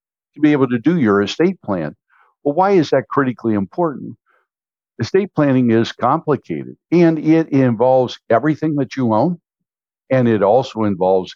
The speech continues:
everyone that you love. We need to get this right. We do not have the luxury of making mistakes when we're doing estate planning.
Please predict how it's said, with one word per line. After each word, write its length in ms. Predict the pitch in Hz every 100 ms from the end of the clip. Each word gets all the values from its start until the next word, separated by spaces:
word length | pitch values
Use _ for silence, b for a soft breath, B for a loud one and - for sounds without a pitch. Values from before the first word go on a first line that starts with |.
| -
everyone 460 | 104 95 90 90 78
that 180 | -
you 140 | 85 73
love. 240 | 80 65 57 _ b b b
We 260 | 120 190 180
need 360 | 147 139 -
to 200 | - 110
get 280 | 87 107 107 -
this 280 | 101 92 -
right. 320 | 95 101 82
We 260 | 101 143 151 -
do 80 | 117
not 360 | 104 113 120
have 240 | 110 110 92
the 100 | 95
luxury 720 | 107 135 170 - 107 101 95 b b b
of 160 | 113 104
making 400 | 117 110 104 95
mistakes 480 | 87 - 92 85 98
when 100 | 92
we're 120 | 87
doing 320 | 95 92 85
estate 320 | 82 90 87
planning. 340 | - 95 87